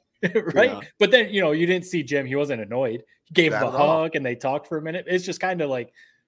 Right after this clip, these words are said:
Speaker 1: I'd almost be, what if Jim walked up to you in the middle of the Super Bowl? Would you be like, "Hey, man, get the hell out of here. I'm, I'm coaching a game." It's just, I thought that was funny.
Speaker 2: Who, who
Speaker 1: But
Speaker 2: is
Speaker 1: also,
Speaker 2: the older
Speaker 1: also
Speaker 2: brother?
Speaker 1: really cool, too.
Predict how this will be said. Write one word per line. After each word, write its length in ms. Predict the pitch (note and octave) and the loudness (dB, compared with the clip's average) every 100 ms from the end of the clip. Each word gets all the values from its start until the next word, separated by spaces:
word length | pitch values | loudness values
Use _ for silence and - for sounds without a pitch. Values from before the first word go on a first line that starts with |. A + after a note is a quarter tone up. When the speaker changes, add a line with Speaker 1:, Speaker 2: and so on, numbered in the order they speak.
| _ _ _ _ - | _ _ _ _ -4
Speaker 1:
I'd 100 | D3+ | 0
almost 240 | F3+ D#3+ | 0 -2
be, 120 | E3+ E3+ | -4 -4
what 180 | D#3+ C4+ | -4 -6
if 100 | E4+ C3+ | -6 -2
Jim 380 | E3+ B3+ E3 - | 0 0 -4 -4
walked 260 | D#3+ - | -4 -4
up 120 | G#3 G3+ | -8 -6
to 80 | |
you 420 | C#3+ C3+ A3 C#3+ B2+ | -6 -4 -2 -2 -4
in 120 | C3 | -8
the 40 | |
middle 200 | D3 F#3+ F3 | -6 -4 -4
of 60 | |
the 80 | B2+ | -8
Super 380 | - - B3 G3 | -8 -8 -6 -6
Bowl? 300 | A#2 G#2+ G#2+ | -6 -6 -4
Would 160 | C3+ C#3 | -6 -4
you 100 | F#3+ | -4
be 160 | G3 | -2
like, 420 | F3+ E3 C#3+ C3+ _ | 0 0 -2 -6 _
"Hey, 120 | G#3 G3 | -6 -4
man, 160 | D3+ | -4
get 160 | F3 A3 | -6 -4
the 60 | |
hell 180 | G3 E3 | -2 0
out 160 | D3+ G#3+ | 0 -2
of 60 | |
here. 200 | C3 A2 A2 | -4 -4 -6
I'm, 120 | A#2 _ - | -10 _ -14
I'm 100 | C3+ | -12
coaching 400 | - F#3 G#3+ C3+ | -2 -2 -2 -6
a 60 | A2+ | -4
game." 240 | C#3+ A2+ | -4 -4
It's 120 | C3+ E3 | -6 -4
just, 160 | B2 - - | -6 -8 -6
I 40 | |
thought 200 | D3 B2 | 0 0
that 100 | A2+ | -2
was 100 | G2+ | -8
funny. 300 | - G2 F2+ _ _ _ _ _ _ _ _ - | -10 -16 -18 _ _ _ _ _ _ _ _ 0
Speaker 2:
Who, 200 | B3 G#3 | 0 0
who 180 | B3+ | 2
Speaker 1:
But 80 | C4+ | 6
Speaker 2:
is 60 | G#3 | 6
Speaker 1:
also, 160 | D3+ | 6
Speaker 2:
the 60 | C#3 | 6
older 200 | D3 C#3+ | 6 6
Speaker 1:
also 120 | C3+ | 4
Speaker 2:
brother? 160 | B2+ B2+ | 2 0
Speaker 1:
really 220 | B2+ A2+ | -2 -4
cool, 280 | A2+ A2+ G2 | -6 -8 -8
too. 240 | - F#2+ | -12 -16